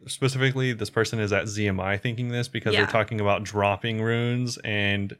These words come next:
Speaker 1: 'cause if you, for, in Z M I, if you bring the first three bags, then that means you have to make sure you have, you can only bring six runes with you, I think it is. So if you
Speaker 2: Jeez.
Speaker 1: accidentally create eight different kinds of runes, you have to drop two of them and then
Speaker 2: That's so
Speaker 1: take all the stuff out of your
Speaker 2: frustrating.
Speaker 1: bags and then use it.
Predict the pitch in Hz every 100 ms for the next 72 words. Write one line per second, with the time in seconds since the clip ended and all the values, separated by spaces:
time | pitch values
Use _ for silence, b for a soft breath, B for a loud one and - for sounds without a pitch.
0 | - 123 110 127 - 127 117 - b b
1 | b b - 135 131 131 123 113 131 131
2 | 113 - 107 117 117 101 113 104 - 110
3 | 107 95 98 107 120 120 - _ _ -
4 | 117 107 107 107 101 101 104 107 95 95
5 | - - 107 104 - 110 98 - 104 98
6 | 98 95 127 127 127 127 131 127 113 -
7 | 123 - 110 104 92 92 104 107 101 -
8 | - 82 - - _ _ _ _ 120 107
9 | 110 107 101 98 113 - 127 120 110 -
10 | 113 107 110 - _ _ 113 123 123 127
11 | 127 131 123 110 120 120 101 101 95 95
12 | 95 - 95 95 82 80 76 131 113 107
13 | 101 98 95 107 101 101 101 - 107 110
14 | 107 107 113 107 - 98 98 110 120 143